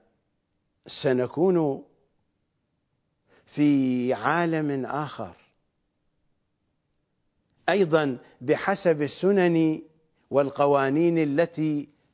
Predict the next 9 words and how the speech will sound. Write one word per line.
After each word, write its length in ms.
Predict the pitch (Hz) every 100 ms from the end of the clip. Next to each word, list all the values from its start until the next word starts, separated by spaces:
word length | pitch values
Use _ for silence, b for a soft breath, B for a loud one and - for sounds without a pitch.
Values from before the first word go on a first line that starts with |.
| _
تتناسب 1000 | 131 - 131 147 165 - 151 139 139 123 b -
مع 240 | 139 123
ذلك 440 | 127 147 156 139 135
العالم 680 | 127 117 185 190 127 90 - _ _ _ _ _ _ _ _ _ _
بعد 400 | 95 143 117 117
انقطاع 840 | 139 120 143 139 160 156 131 139 131 - _ _ _ -
حياتنا 1040 | - 127 135 151 - 147 143 139 135 131 _ _ _ -
الدنيوية 1200 | 139 110 135 123 127 127 151 143 131 139 135 131 - b b
على 640 | 135 135 131 127 123 123